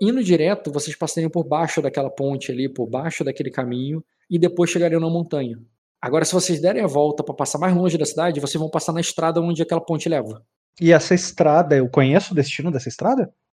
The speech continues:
Speaker 1: Não, tu nunca voou muito mais pro oeste.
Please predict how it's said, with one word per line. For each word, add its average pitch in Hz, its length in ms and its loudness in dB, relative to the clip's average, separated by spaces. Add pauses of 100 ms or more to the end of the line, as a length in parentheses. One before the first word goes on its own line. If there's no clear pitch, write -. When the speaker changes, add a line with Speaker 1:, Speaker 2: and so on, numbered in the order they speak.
(120)
Speaker 1:
Não, 208 340 0
tu 208 80 0
nunca 208 180 0
voou 196 160 2
muito 190 280 -2
mais 180 180 0
pro 185 400 -2
oeste. 139 600 -2